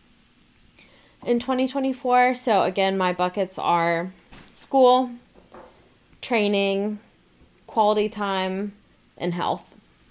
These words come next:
These are not necessarily realistic, but I encourage you to dream big. And for me, my desired outcomes for school looks like flawless execution in school.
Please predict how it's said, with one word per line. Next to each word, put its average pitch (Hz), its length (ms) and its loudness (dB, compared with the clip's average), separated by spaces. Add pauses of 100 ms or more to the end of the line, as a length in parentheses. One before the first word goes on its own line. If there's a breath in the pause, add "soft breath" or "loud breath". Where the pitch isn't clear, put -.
(1500 loud breath)
These 233 200 2
are 247 120 2
not 269 280 0
necessarily 214 1120 -2 (240 loud breath)
realistic, 185 920 0 (420 loud breath)
but 196 240 6
I 202 120 4
encourage 220 480 0
you 208 260 0
to 196 580 0 (100)
dream 214 300 2
big. 156 380 0 (580 loud breath)
And 190 680 0 (200)
for 220 220 -4
me, 240 400 0
my 196 320 0
desired 185 480 2
outcomes 180 1000 -2
for 180 240 -8
school 247 520 0
looks 185 300 -4
like 170 300 -2 (160)
flawless 190 560 2
execution 190 640 -6
in 185 160 -4
school. 185 600 -2